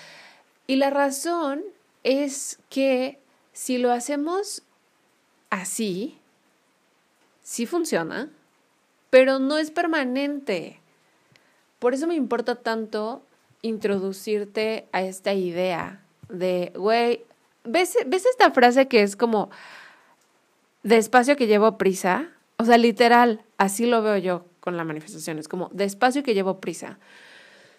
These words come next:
Si yo me apuro muchísimo, sí lo voy a conseguir,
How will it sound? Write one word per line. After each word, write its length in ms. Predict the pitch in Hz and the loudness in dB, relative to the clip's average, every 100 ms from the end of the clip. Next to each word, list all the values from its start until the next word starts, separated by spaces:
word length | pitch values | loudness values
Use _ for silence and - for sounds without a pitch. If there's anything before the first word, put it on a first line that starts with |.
| _ _ _ _ _ | _ _ _ _ _
Si 640 | - - 269 269 277 277 - - | -16 -2 0 2 2 0 -6 -12
yo 300 | 220 302 339 | -6 -2 0
me 120 | 415 440 | -2 -4
apuro 760 | 427 - 277 269 240 214 294 466 _ _ _ | -8 -2 0 4 4 2 0 -6 _ _ _
muchísimo, 1160 | 226 220 220 208 - 254 - 214 190 180 190 - _ _ - | -4 0 -2 -2 -2 -2 -2 -2 -2 -2 -4 -8 _ _ -20
sí 420 | 190 - - 294 | -14 -8 0 4
lo 220 | 311 339 | 6 6
voy 200 | 311 277 | 4 4
a 100 | 285 | 2
conseguir, 1040 | 294 220 196 196 185 175 165 196 208 180 | 0 -2 -2 -2 -4 -4 -2 0 0 -2